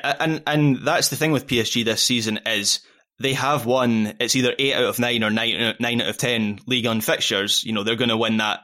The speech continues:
that league at, at a canter. Then you have the Champions League where results-wise, in a difficult group, they're going well. You know, they've, they've beaten Manchester City and they, and, and now they've beaten, uh, Leipzig, a decent team.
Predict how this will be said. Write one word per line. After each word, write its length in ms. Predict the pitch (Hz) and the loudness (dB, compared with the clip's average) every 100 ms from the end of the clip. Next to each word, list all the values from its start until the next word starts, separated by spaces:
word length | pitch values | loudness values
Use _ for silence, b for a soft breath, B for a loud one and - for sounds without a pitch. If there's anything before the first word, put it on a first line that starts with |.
| _ | _
that 220 | 113 110 | -4 -2
league 180 | 120 113 | -2 -2
at, 220 | 110 110 - | -2 -4 -4
at 160 | 95 | -6
a 40 | 98 | -4
canter. 520 | 147 165 - 104 139 B B B B - | -2 0 0 -2 -2 B B B B -8
Then 260 | 120 135 139 | -2 2 2
you 80 | |
have 160 | 139 131 | 2 0
the 60 | 117 | 0
Champions 420 | 147 160 131 117 | 0 2 2 2
League 260 | 123 139 | 0 2
where 380 | 135 120 117 113 - - | 2 4 4 2 0 -2
results-wise, 880 | 127 117 160 - - 104 120 165 - | 0 2 2 2 0 0 2 2 2
in 100 | 131 | 0
a 80 | 120 | -2
difficult 480 | 120 160 143 135 107 | -2 -2 -2 0 0
group, 340 | 131 139 - - - | 2 2 0 -6 -6
they're 140 | 120 120 | -2 2
going 260 | 131 120 | 2 2
well. 420 | 113 110 127 180 _ _ - | 2 2 2 0 _ _ -4
You 60 | 120 | 0
know, 140 | 127 | 2
they've, 200 | 127 110 | 2 0
they've 160 | 113 107 | -2 0
beaten 220 | 131 117 | 0 0
Manchester 400 | 117 110 110 107 | 0 0 -2 0
City 400 | - 117 139 151 | 0 0 2 2
and 100 | 113 | 2
they, 140 | 110 | 0
and, 240 | - 110 107 | 0 -2 -2
and 180 | 107 110 | -2 0
now 160 | 110 | 0
they've 140 | 107 110 | 0 -2
beaten, 520 | 110 104 104 104 95 - | -4 -2 -4 -4 -8 -6
uh, 340 | 101 101 98 | -4 -4 -4
Leipzig, 540 | 95 107 - 139 170 - | -4 -4 0 -2 -2 -6
a 60 | 120 | -6
decent 340 | 117 - 113 | -2 -4 -6
team. 280 | - 113 147 | -4 -2 -2